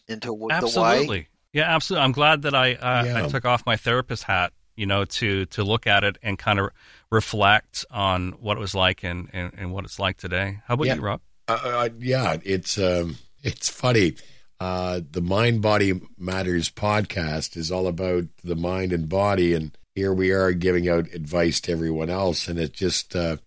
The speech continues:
Speaker 3: as you said, uh, the change of hats today was, uh, was a welcomed experience, Graydon. And, uh,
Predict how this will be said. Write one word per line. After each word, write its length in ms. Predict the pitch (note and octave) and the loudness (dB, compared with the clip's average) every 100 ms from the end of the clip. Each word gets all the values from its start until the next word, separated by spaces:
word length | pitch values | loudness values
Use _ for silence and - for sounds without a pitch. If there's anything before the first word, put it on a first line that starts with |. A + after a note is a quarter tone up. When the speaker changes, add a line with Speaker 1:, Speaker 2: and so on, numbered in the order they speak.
| - | -2
Speaker 3:
as 180 | F#2+ | 0
you 80 | G2 | 0
said, 420 | F2+ C3 A2 F2 | 0 0 0 0
uh, 280 | F2+ E2+ E2 - - | -2 0 -2 -6 -6
the 100 | F#2+ | -4
change 420 | - D3 D3+ C#3 | 0 0 0 0
of 120 | A2+ | -4
hats 420 | - C#3 C3+ - | -4 -4 -4 -4
today 560 | - F#2 E2 D#2 C#2+ B1+ - | -4 -4 -2 -2 -4 -8 -10
was, 360 | G2 F#2+ F2+ F#2 | -4 -2 0 2
uh, 240 | F2 E2 - - - - | 2 0 -4 -18 -16 -2
was 200 | G2 F#2 | 0 2
a 60 | |
welcomed 600 | F2+ G#2+ B2 - A2 G2 | 2 2 0 -2 -4 -2
experience, 840 | F2+ E2+ - - B2 A2+ F#2+ E2+ - | -2 -2 -6 -4 -2 0 0 -2 -6
Graydon. 500 | E2+ D#2 D2 B1+ A#2 _ _ _ _ _ | -4 -2 -4 -8 -16 _ _ _ _ _
And, 380 | F2 E2 E2+ E2 | -6 -4 -4 -4
uh, 320 | E2+ E2 D#2+ | -6 -6 -8